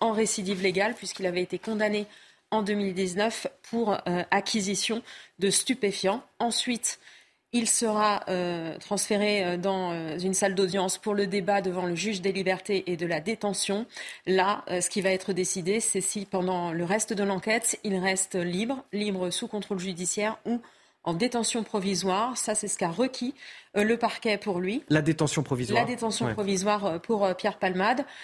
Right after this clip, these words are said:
Speaker 1: Euh, ça ne veut pas forcément dire que le juge des libertés et de la détention, euh,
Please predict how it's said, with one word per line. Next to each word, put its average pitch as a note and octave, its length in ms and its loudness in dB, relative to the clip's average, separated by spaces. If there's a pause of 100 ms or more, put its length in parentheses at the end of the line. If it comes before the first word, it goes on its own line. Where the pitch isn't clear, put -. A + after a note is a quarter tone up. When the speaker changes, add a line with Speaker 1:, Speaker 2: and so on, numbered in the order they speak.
(280)
Speaker 1:
Euh, F3 160 0
ça G3+ 200 4
ne F#3+ 60 2
veut G#3+ 140 2
pas A#3 140 4
forcément G#3 420 0
dire G#3 220 0
que G#3+ 80 0
le F#3+ 120 2
juge G3 220 0
des G3+ 100 2
libertés F#3+ 420 0
et G3 40 2
de F3 40 -2
la F#3 100 2
détention, F#3+ 600 0
euh, E3 200 -2